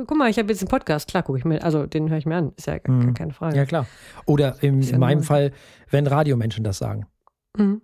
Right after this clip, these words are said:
Speaker 1: genau.
Speaker 2: Ja, das
Speaker 1: Ja.
Speaker 2: funktioniert. Die, die kennst du. Die kennst du
Speaker 1: Mhm.
Speaker 2: schon, die musst du nicht noch erst kennenlernen.
Speaker 1: Mhm.
Speaker 2: Und danach kannst du auch suchen. Das ist doch völlig klar. Die haben ja auch eine ganz andere Wirkung als, als so, so kleine dahergelaufene Mokel wie ich zum Beispiel oder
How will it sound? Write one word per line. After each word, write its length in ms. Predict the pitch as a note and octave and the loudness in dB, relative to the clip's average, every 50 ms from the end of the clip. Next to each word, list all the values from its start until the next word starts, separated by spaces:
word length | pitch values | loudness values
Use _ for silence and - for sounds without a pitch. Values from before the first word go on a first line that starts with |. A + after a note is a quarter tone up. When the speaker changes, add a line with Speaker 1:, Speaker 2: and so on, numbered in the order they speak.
| _ - | _ -2
Speaker 1:
genau. 260 | G#3+ F#3+ F3 D#3 C#3 - | 0 0 0 0 -2 0
Speaker 2:
Ja, 100 | C3+ C3+ | 0 0
das 120 | B2+ A#2+ - | 2 0 0
Speaker 1:
Ja. 40 | |
Speaker 2:
funktioniert. 640 | - C3+ B2+ - C3 C3+ C#3 B2+ C#3 - - - - - - | 0 -2 0 2 2 2 4 2 0 -2 -8 -16 -18 -18 -18
Die, 60 | - | -12
die 120 | - C3 A#2 | -10 -10 -10
kennst 460 | - - - C#3 D#3 D#3+ - - - | -8 -2 0 0 0 0 0 -2 -4
du. 180 | A2 F#2 F#2+ - _ _ _ _ _ _ - | -4 -4 -6 -8 _ _ _ _ _ _ -14
Die 80 | C3+ - | -14 -12
kennst 420 | - - - E3+ F#3+ E3+ - E3 D3+ | -6 -2 0 0 0 0 0 0 2
du 80 | D3 | 2
Speaker 1:
Mhm. 60 | C3+ | 2
Speaker 2:
schon, 280 | C3+ - - E3 D3+ B2+ | 2 2 2 2 2 2
die 80 | A#2 A#2+ | 2 2
musst 240 | C3+ D3 - - | 2 2 0 0
du 40 | D3 | 0
nicht 180 | C3+ C3 C3 - | 0 0 0 0
noch 120 | C3+ - - | -2 -2 0
erst 300 | A#2 A2 G#2+ - - - | 0 -2 -2 -2 -4 -2
kennenlernen. 680 | - B2 A#2+ A#2+ A#2 A#2 C3 C#3+ B2 G#2+ G2 G2 F#2+ - _ _ _ _ _ _ _ _ _ _ _ _ _ _ _ _ _ _ _ _ _ _ _ _ _ D#3 | 0 0 2 2 2 2 2 2 2 0 -2 -4 -6 -8 _ _ _ _ _ _ _ _ _ _ _ _ _ _ _ _ _ _ _ _ _ _ _ _ _ -8
Speaker 1:
Mhm. 60 | C#3+ | -2
Speaker 2:
Und 260 | C3 A#2+ A#2+ A#2 - - | 0 0 0 0 -2 -2
danach 280 | - G#2+ A#2+ B2 A#2 - | 0 2 2 2 2 2
kannst 240 | - C3+ C3 - - | 0 0 0 0 -2
du 60 | A2+ | -2
auch 80 | A2 | -2
suchen. 300 | A#2 - D3+ - - C3+ - - _ _ _ _ _ _ _ _ _ _ | -4 -4 -6 -8 -10 -12 -16 -18 _ _ _ _ _ _ _ _ _ _
Das 160 | - G#2 G2 - | -8 -8 -6 -6
ist 140 | - - | -6 -6
doch 80 | C3 A2 | -6 -4
völlig 260 | - G#2+ F#2 F2+ - | -2 -4 -4 -4 -6
klar. 340 | - - - - - - - _ _ _ _ _ _ _ _ _ _ - | -6 -4 -4 -4 -4 -8 -14 _ _ _ _ _ _ _ _ _ _ -2
Die 100 | - B2 | 0 2
haben 100 | B2 B2 | 4 4
ja 80 | B2 A#2+ | 4 4
auch 40 | B2 | 4
eine 100 | B2+ B2+ | 4 4
ganz 200 | A#2 A#2+ A#2 G#2+ | 2 2 0 0
andere 240 | G2 G#2+ A#2 A2 G#2+ | -2 0 0 2 2
Wirkung 320 | B2+ D3 - - G2 F2+ | 2 2 2 0 -2 -2
als, 240 | E2 F#2 F#2+ - - | -4 -4 -4 -4 -4
als 220 | G2+ G2 F#2+ - | -4 -6 -6 -4
so, 240 | - A2 G#2+ G2+ G2 | -2 -2 -2 -2 -2
so 160 | G2+ - A2 | -4 -6 -8
kleine 640 | G2+ - - A2+ A2 G#2 G2 G2 F#2+ G2 G#2 B2+ - - - - - _ | -4 -2 0 0 2 2 0 0 0 -2 -2 -6 -8 -14 -20 -20 -20 _
dahergelaufene 680 | - G#2+ A2 A2+ A2+ A2 A2 G#2 G2 A2 - - B2 A#2 | -2 2 2 2 2 2 2 0 0 0 0 0 2 2
Mokel 300 | A#2+ B2 - - A#2 G#2+ | 2 2 2 0 0 0
wie 100 | B2+ B2+ | 0 -2
ich 120 | C#3 - | -2 -2
zum 120 | - C3 A2 | 0 0 0
Beispiel 360 | F#2 F2+ F2+ - - F#2+ F2 | 0 0 -4 -4 -6 -8 -8
oder 280 | F2 F2 E2 F2 G2 | -6 -6 -6 -6 -8